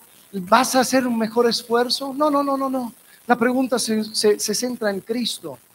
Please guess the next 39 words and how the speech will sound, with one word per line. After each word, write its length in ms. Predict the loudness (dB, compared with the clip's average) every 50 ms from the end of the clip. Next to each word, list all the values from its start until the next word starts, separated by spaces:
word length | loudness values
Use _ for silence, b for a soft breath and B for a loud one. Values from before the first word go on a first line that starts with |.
| b b 0
La 120 | 0 2
pregunta 400 | 2 2 0 2 0 0 2 2
es, 120 | 2 0 0
"¿Qué 180 | 0 2 2
has 200 | 2 2 0 0
hecho 240 | -2 -4 -4 -6 -12
con 200 | -10 -10 -10 -10
Jesucristo?". 760 | -8 -8 -8 -8 -8 -8 -8 -8 -6 -8 -8 -10 -10 -12 -12 -14 _ _ _ _ _ _ _ _ _ _ _ _ _
¿Quién 220 | 6 8 8 10
es 180 | 8 8 6 4
Jesús 460 | 4 2 2 4 4 2 0 0 0 0
para 280 | 2 2 4 4 2
ti? 340 | 0 0 -2 -2 -2 -4 -8 -12 -20 _ _ _ _ _ _ _ _ _ _ _ _ _ _ _ _ _ _ _ _ _ _ _ _ _ _ _ _ _ _ _ _ _ _ _ _ _ 0
No 60 | 2 2
es 100 | 4 6
por 180 | 6 6 8
obras 460 | 10 10 8 8 6 4 4 4 4
para 180 | 4 4 4 4
que 100 | 4 4
nadie 280 | 4 4 4 4 2 0
se 140 | 0 0
gloríe, 500 | 2 4 4 6 6 4 4 2 0 -2 -8 _ _ _ _ _ _ _ _ _ _ _ _ _ _ _ _ _ _ _ _
sino 260 | 0 4 4 4 6
que 80 | 6 6
resulta 460 | 4 4 4 4 4 2 4 4 4
en 80 | 4 4
la 80 | 4
persona 420 | 4 2 0 2 4 4 4 6 6
de 120 | 4 4
Jesucristo. 600 | 2 0 -2 -2 -2 -2 0 0 0 0 0 2
¿Qué 100 | 6 8 6
has 160 | 8 8 6
hecho 280 | 4 4 4 2 2
con 140 | 4 6 6
Él? 340 | 8 8 6 6 2 -4 -10 -20 _ _ _ _ _ _ _ _ _ _ _ _ _ _ _ _ _ 4
¿Quién 180 | 6 6 8
es 420 | 8 6 6 4 2 -2 -6 -6 -2 4
para 240 | 6 6 6 6 4
ti? 280 | 2 -2 -2 -4 -6